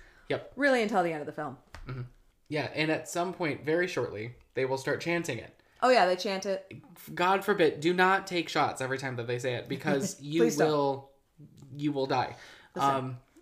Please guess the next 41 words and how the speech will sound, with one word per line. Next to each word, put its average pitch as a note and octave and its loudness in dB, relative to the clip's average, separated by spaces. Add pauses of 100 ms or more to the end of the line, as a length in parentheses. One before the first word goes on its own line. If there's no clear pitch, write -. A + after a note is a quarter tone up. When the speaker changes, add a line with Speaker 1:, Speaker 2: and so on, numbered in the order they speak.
(160)
Speaker 1:
if D3+ 2
anything, F3 0
I D3 0
mean, D3 0
if C#3 -2
you D3+ -2
really D#3 0
wanted D3 -2
to C#3 -2
play D3 -4
the C#3+ -6
drinking C3+ -6
game, B2+ -6
maybe C#3 -2
just, B2+ -6
like, B2 -6
down B2+ -4
your C3 -6
one B2 -4
drink A#2+ -8
that - -12
you B2 -8
had. A#2 -10 (560)
Speaker 2:
Right, C#4 2
right, A3 4
right. G3 4
Yeah, G#3 4
no, F#3+ 0
you're, G3 0
you A#3 -4
know, E3+ -2
you're, F3+ -4 (200)
you've G#3+ -6
got, A3+ 2
you're G#3+ -2
gonna A#3 -2
have A3 -2
your G#3 -4
evil A3 -6
drinks G#3 -10
tonight, G#3 -8